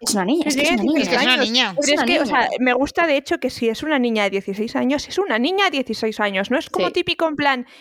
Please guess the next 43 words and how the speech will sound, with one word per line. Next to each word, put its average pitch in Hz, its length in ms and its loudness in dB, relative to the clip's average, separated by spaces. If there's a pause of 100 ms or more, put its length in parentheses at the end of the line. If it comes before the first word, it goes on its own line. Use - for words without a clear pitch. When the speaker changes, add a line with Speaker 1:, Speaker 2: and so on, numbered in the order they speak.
(180)
Speaker 1:
Es 220 220 2
una 233 80 2
Speaker 2:
ella 208 160 4
Speaker 1:
mujer. 196 160 4
Speaker 2:
era 196 160 2
Speaker 1:
No. 240 400 4
Speaker 2:
perfecta, 208 540 2 (260)
tenía 233 460 2
dieciséis 233 720 -2
años 220 420 2
y 190 80 -4
Speaker 1:
Ah, 202 140 2
Speaker 2:
era 208 160 2
Speaker 1:
ah. 202 40 0
Speaker 2:
la 208 200 2
elegida. 208 580 0
Es 214 120 -4
como, 208 200 -4
no, 208 160 0
no, 220 260 0
Speaker 1:
No, 190 80 -2
Speaker 2:
es 226 60 0
que 226 60 0
Speaker 1:
es 220 80 -4
Speaker 2:
con 240 100 0
Speaker 1:
una 233 80 0
Speaker 2:
dieciséis 220 380 -2
Speaker 1:
cría. 254 100 -2
Speaker 2:
años 254 480 -2
nadie 214 420 0
es 233 140 -4
capaz 214 280 -2
de 202 160 -2
irse 196 220 -4
a 202 60 0
vivir 190 260 -2
a 165 60 0
la 147 120 -2
puta 165 280 -6
calle. 151 320 -8 (240)
Speaker 1:
No. 185 300 -4
Speaker 2:
O - 260 -18
sea, 220 240 2